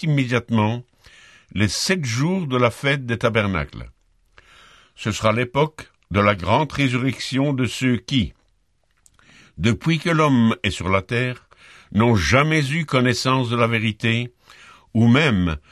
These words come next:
n'ont jamais entendu parler du Christ. Ils sont nombreux et forment une écrasante majorité. Or, Paul a écrit, «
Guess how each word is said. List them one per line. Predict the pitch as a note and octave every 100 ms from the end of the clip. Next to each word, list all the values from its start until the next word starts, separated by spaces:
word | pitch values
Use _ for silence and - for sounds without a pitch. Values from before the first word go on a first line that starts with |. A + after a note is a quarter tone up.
| - -
n'ont | F#2 A2+ A2+
jamais | E2+ E2 D3 D#3+ F3 F3+ C3+
entendu | C3 B2 C3 C3 D3
parler | C3 A#2+ C3 B2+
du | A#2+
Christ. | - A#2 E2 - _ _ _ _ - - - _ -
Ils | F#2
sont | E2+ - A2 G2
nombreux | G2 E3 F3 A2 E2+ C#2 - _ _ _ _ -
et | G2 F#2
forment | - B2 B2 B2+ B2 _ _ -
une | F2+ F#2 G#2
écrasante | E3 C#3 D3+ B2+ C#3+ C#3
majorité. | C3 B2 A#2+ A2+ G#2+ F2 C2+ - - _ _ _ _ _ _ _ _ _ -
Or, | F#2 A2+ C3+ - _ _ _ _ _ _ _
Paul | B2 D#3 G3
a | E3+
écrit, « | B2+ - F#2+ F#2 A#2